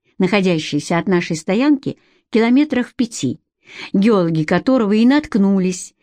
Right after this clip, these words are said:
на эти самые загадочные цитрины. Славка потерял покой, говорил только о камнях. Инга же была поражена совсем иным. Она красочно описала все обустройство базового лагеря,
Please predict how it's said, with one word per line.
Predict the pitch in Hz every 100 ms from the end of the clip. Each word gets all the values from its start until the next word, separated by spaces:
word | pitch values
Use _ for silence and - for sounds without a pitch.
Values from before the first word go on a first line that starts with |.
| _ _
на | 190 190
эти | 180
самые | 170 - 269 262 220
загадочные | 170 156 160 202 196 - 175 170
цитрины. | - 175 - 147 147 131 - _ _ _ _ _ _ _ _ _ _ _ _
Славка | - 208 196 240 - 208
потерял | 196 196 185 180 185
покой, | 175 165 - 151 151 - _ _ _ _ _
говорил | - 196 220 240 247
только | - 277 311 302 254
о |
камнях. | 247 233 220 180 147 - _ _ _ _ _ - - _
Инга | - 208 208 190
же | 185
была | 180 185 185
поражена | 185 175 170 170 180 196
совсем | - 165 - 190 180
иным. | 185 180 175 139 143 _ _ _ _ _ _ -
Она | - 202 220
красочно | 226 277 294 254 - 208
описала | 196 214 202 254 254 233
все | 226 - 262 285
обустройство | 226 226 - 226 226 220 202 196
базового | 190 190 190 185 180
лагеря, | 175 165 151 147 139